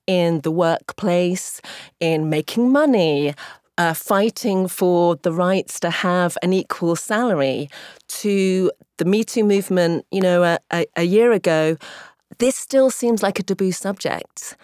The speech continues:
And I don't know why exactly.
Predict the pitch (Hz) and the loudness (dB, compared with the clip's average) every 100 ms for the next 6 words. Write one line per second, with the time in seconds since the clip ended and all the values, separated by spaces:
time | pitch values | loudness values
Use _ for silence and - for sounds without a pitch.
0 | - 196 196 196 - 220 254 262 - 220 | -6 -2 0 0 -2 -2 0 0 0 0
1 | 220 233 233 208 180 165 170 190 196 196 | 2 2 2 2 0 -2 -2 0 2 2
2 | 175 156 151 - _ - 175 156 - 156 | 0 0 -4 -8 _ -6 -6 -6 -4 -2
3 | - - 147 107 92 | -2 -8 -6 -6 -6